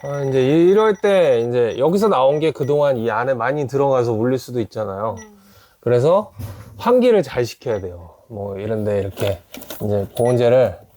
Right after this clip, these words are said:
Speaker 1: 개방을 좀 해주고, 송풍기 같은 걸로 좀 불어서 환기를 시킨 다음에 찔러 봤을 때도 이 안쪽에서 나온다.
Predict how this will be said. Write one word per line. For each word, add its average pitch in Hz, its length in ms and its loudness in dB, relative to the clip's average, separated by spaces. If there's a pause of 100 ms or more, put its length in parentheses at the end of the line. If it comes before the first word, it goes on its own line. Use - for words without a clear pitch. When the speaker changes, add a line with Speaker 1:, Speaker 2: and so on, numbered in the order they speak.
(400)
Speaker 1:
개방을 120 380 0
좀 110 180 -4
해주고, 127 520 2 (2500)
송풍기 190 480 2
같은 135 280 -2
걸로 117 200 -2
좀 107 200 -6
불어서 101 760 -2 (140)
환기를 160 380 -2
시킨 190 360 -2
다음에 156 300 0
찔러 185 280 4
봤을 131 300 -6
때도 202 440 0
이 135 160 -4
안쪽에서 135 460 -2
나온다. 98 580 -2